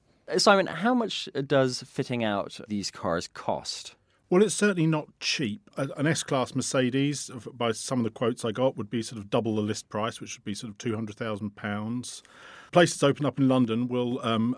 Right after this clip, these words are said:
Speaker 2: kit out a Range Rover. That could cost anything from three hundred thousand up to a million, depending on the amount of armour you have, the kind of s-, security systems, but also the interior. That's very important. These people who are g-, going around, they want to go around in luxury, so they want to, uh, make the interior of the car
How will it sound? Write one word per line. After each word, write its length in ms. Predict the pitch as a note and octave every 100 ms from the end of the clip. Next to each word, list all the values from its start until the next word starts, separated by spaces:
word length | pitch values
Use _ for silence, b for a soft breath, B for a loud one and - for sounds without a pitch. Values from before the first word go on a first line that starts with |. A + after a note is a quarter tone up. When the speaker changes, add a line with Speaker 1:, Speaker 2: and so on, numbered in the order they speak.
| -
Speaker 2:
kit 240 | - C#3 G#2+
out 240 | A#2 -
a 160 | C3+ A#2
Range 320 | B2+ C3+ G#2+
Rover. 320 | G#2 G#2 C3+
That 220 | C3+ B2+
could 140 | - A2
cost 340 | B2+ - - -
anything 340 | C3+ B2+ B2+
from 220 | A2+ A#2
three 360 | G#2 - C#3 C3+
hundred 280 | A#2 G#2 G2+
thousand 280 | A2 G2+ B2
up 120 | -
to 80 | A#2+
a 20 |
million, 340 | C3+ B2 F#2
depending 400 | F#2 G#2 A#2+ A2+
on 180 | A2 G#2+
the 100 | G#2+
amount 260 | G#2 G#2+ G#2
of 80 |
armour 260 | G#2 A2 G#2+
you 120 | G#2
have, 420 | G2+ G#2 G#2 G2
the 160 | - F#2+
kind 240 | - G#2+
of 80 | G2+
s-, 220 | - - -
security 460 | - - A#2+ A2
systems, 260 | G#2 B2 G#2+
but 120 | E3
also 340 | F#3 D#3+ D3
the 160 | C3 B2
interior. 500 | B2 A#2+ C#3 G2 F#2
That's 220 | A2 C3
very 200 | - A#2
important. 460 | A2 A2+ A#2 F#2+ F#2
These 160 | B2
people 260 | B2+ D#3 C3+
who 80 | A#2
are 20 |
g-, 220 | G#2 C#3+
going 280 | C3 B2 A2+
around, 200 | A2 G#2
they 80 | A2+
want 160 | B2 B2+
to 40 |
go 120 | A#2+
around 120 | G#2
in 100 | G#2 G2+
luxury, 320 | - - F#2
so 120 | G2+
they 100 | A#2
want 220 | A#2+ B2+ -
to, 280 | A#2 A2
uh, 180 | G#2+ G#2 G2+ B B B B
make 160 | C#3+ C3
the 60 | B2
interior 340 | A2+ C3 A#2
of 60 | G2+
the 40 |
car 460 | - A#2+ A2 G#2